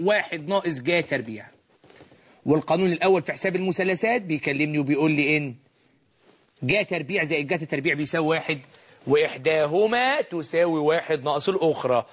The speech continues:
يبقى جا تربيع بتساوي واحد ناقص جتا تربيع، وجتا تربيع بتساوي واحد ناقص جا تربيع. القانون التاني بيتكلم عن الظا، واحد زائد ظا تربيع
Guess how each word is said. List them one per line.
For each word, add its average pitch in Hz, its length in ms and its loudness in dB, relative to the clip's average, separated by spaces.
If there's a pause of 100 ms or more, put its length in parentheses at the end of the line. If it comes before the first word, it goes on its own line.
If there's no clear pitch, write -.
(160)
يبقى 151 280 2
جا 160 200 2
تربيع 151 360 -2
بتساوي 156 440 -2
واحد 156 320 0
ناقص 151 200 -2
جتا 165 200 -2
تربيع، 160 380 -2 (200)
وجتا 160 340 -2
تربيع 147 320 -2
بتساوي 143 360 -2
واحد 143 340 -2
ناقص 131 240 -6
جا 123 120 -4
تربيع. - 360 -12 (1800)
القانون 285 420 0
التاني 254 380 0
بيتكلم 196 500 -2
عن 220 180 0
الظا، 160 560 0
واحد 196 500 0
زائد 185 520 -2
ظا 214 560 4
تربيع 151 640 -4